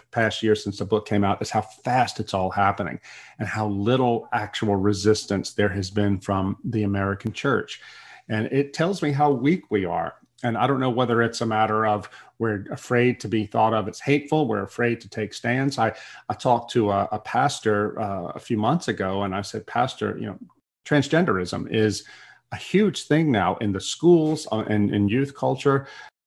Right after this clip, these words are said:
What are you doing to prepare your congregation for, you know, living as Christians and facing this as Christians with compassion, but also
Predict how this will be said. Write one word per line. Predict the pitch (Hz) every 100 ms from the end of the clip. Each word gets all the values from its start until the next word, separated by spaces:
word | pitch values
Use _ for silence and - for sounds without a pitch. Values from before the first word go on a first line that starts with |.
| _ _ -
What | - 139
are | 170
you | 165
doing | 143 143 139
to | 139
prepare | 110 - 117 113 113 110 -
your | 110 107
congregation | 107 - 117 107 101 107 107 - 104 104 -
for, | - 101 101 - -
you | 147
know, | - -
living | 190 202
as | 190 -
Christians | 226 214 101 92
and | 107 -
facing | 151 165 123
this | 107 -
as | 113
Christians | - 160 - 110 117
with | 107
compassion, | 113 - 151 196 - 139
but | 117
also | 113 113 - 120